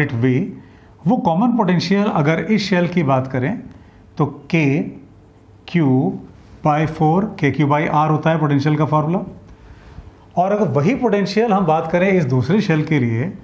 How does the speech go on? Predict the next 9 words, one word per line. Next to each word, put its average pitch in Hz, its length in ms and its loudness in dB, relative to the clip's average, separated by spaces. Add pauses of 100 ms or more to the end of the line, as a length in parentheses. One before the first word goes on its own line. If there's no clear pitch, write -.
(480)
तो 190 400 -2
K 208 260 2 (160)
Q 170 160 2
dash 139 440 0 (840)
by 147 280 0 (140)
two 180 80 2
होना 165 240 2
चाहिए 170 260 2
ना, 196 160 -2